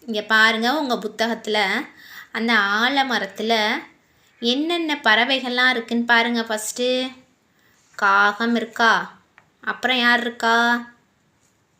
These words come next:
அணில் இருக்கு, அப்புறம் குருவி இருக்கு, குரங்கு இருக்கு, சிங்கம் இருக்கு, முயல் இருக்கு. பாத்தீங்களா?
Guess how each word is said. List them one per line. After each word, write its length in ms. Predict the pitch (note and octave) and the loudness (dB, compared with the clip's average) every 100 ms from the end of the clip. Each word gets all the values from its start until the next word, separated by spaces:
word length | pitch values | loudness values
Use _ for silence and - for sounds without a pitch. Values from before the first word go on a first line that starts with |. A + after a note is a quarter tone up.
| _ _ _ _ | _ _ _ _
அணில் 400 | G#3 G#3 B3 B3+ | -2 0 0 0
இருக்கு, 760 | A#3+ F#3 - F#3 F#3+ G3 F#3+ G3 _ _ _ - | -2 -4 -8 -4 -2 0 -4 -8 _ _ _ -20
அப்புறம் 400 | G3 A3+ B3+ A4 - _ _ _ _ _ | -14 -4 -2 -2 -6 _ _ _ _ _
குருவி 380 | A3 A3 G#3+ A3+ | -6 -4 -2 -2
இருக்கு, 840 | G#3+ F#3 F#3+ F#3 F#3+ F#3+ F#3 A#3+ _ _ _ _ _ - | -2 -4 -6 -2 -2 -2 -6 -10 _ _ _ _ _ -20
குரங்கு 500 | - A#3 B3 B3+ B3+ | -4 0 0 0 -2
இருக்கு, 840 | C4+ A#3+ - F#3 F#3+ F#3+ G3 G3 F#3+ _ _ _ _ _ _ _ _ _ _ | -2 -4 -6 -6 -2 -2 -2 -6 -10 _ _ _ _ _ _ _ _ _ _
சிங்கம் 680 | - C4 B3+ B3+ B3+ C#4 | -12 -6 -4 -2 0 0
இருக்கு, 440 | B3+ G3 F#3+ G3+ G3 G3+ G3+ A#3 - _ _ - | 0 -2 -4 -4 -4 -4 -6 -8 -18 _ _ -12
முயல் 600 | G#3+ A3+ A#3+ C#4 D4 C4 | -4 -2 2 2 2 2
இருக்கு. 520 | G#3+ F#3+ - G3+ G3 G3 G3+ G3 A#3+ _ _ _ _ _ _ _ _ _ _ _ | 0 -2 -6 -4 -2 -2 -4 -6 -12 _ _ _ _ _ _ _ _ _ _ _
பாத்தீங்களா? 500 | - G#3+ A#3 A#3+ B3 | -18 -4 -2 2 4